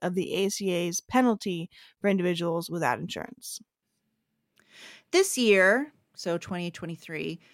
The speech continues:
Speaker 2: House Republicans have pushed forward a series of bills that may lead to decreased health insurance expenses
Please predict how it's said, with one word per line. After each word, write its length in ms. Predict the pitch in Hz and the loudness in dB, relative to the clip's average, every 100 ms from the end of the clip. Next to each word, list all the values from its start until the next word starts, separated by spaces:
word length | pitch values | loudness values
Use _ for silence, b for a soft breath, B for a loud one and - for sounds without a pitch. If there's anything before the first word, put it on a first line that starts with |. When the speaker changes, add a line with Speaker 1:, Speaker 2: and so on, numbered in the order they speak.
| b | b
Speaker 2:
House 260 | - 247 254 | 4 4 4
Republicans 600 | 269 240 220 214 220 208 | 2 2 2 2 0 0
have 160 | 208 - | -4 -2
pushed 260 | 220 - | -2 -2
forward 400 | - 202 196 196 | -2 2 4 2
a 40 | 190 | 0
series 480 | - 202 208 208 | -2 2 2 2
of 160 | 202 - | -2 -4
bills 420 | 170 156 151 160 | -6 -4 -4 -6
that 160 | - - | -6 -2
may 300 | 190 196 208 | 0 2 2
lead 340 | 185 185 175 | 0 -2 -4
to 100 | - | -8
decreased 500 | 190 180 - 185 180 | -10 -10 -8 -6 -6
health 260 | - 180 175 | -4 -4 -2
insurance 460 | 170 - 165 156 - | -6 -6 -8 -8 -10
expenses 760 | - - 233 226 - 156 151 | -10 -4 -2 0 -2 -2 -4